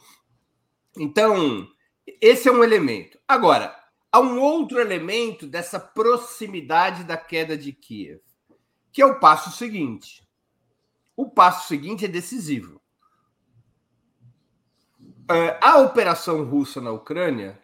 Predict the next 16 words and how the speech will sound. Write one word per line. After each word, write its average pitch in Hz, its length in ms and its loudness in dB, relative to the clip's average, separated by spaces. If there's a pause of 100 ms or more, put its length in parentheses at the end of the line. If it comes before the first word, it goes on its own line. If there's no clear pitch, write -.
(100)
tem 240 200 -2
como 208 220 -4
objetivo 151 560 -8
forçar - 760 -2
a - 40 0
capitulação 180 720 -6
de 170 80 -18
Zelensky. 143 540 -10 (640)
Que 139 100 -8
Zelensky 160 640 -2
aceite 196 880 -6 (500)
<clears throat> - 1500 -8
os 135 160 -12
três 180 420 -4
itens 175 360 -10
fundamentais 165 1200 -2